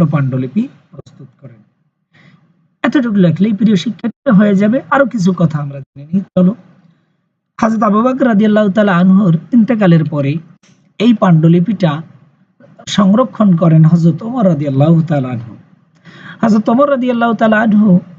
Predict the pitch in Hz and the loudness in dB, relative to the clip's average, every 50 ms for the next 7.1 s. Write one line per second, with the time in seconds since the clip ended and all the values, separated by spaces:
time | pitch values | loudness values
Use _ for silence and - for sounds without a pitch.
0 | - _ _ _ _ _ _ _ _ _ _ - 233 220 - 269 208 214 233 220 | -20 _ _ _ _ _ _ _ _ _ _ -4 -2 -2 0 0 0 0 0 2
1 | 208 185 170 190 214 202 180 156 160 147 151 170 - - - 190 214 185 - 185 | 0 -2 0 0 0 0 2 2 0 -2 -2 -4 -6 -6 -4 -2 -2 0 0 0
2 | 180 165 277 226 175 190 170 160 175 - - - _ _ _ _ _ _ _ _ | 0 0 0 0 0 0 -2 -2 -4 -6 -10 -16 _ _ _ _ _ _ _ _
3 | 214 190 180 170 - 190 214 208 208 185 170 156 156 170 - - - - _ _ | -2 -2 0 0 0 -2 -2 0 2 2 2 2 0 -2 -6 -8 -14 -20 _ _
4 | _ _ _ - 160 165 160 - 220 196 196 185 190 170 156 - - 330 330 269 | _ _ _ 0 2 2 2 2 0 0 2 2 2 0 -2 -2 -4 -2 0 2
5 | 190 175 180 165 165 165 160 160 160 - - _ _ _ - 233 233 190 - - | 2 2 4 4 4 4 2 2 -2 -6 -12 _ _ _ -4 -2 -2 -2 -2 -2
6 | 262 208 196 170 160 165 151 143 143 165 214 196 185 196 185 - - 170 151 143 | 0 2 2 4 4 2 2 0 -2 -2 0 2 2 4 2 2 2 0 0 2
7 | 139 | 0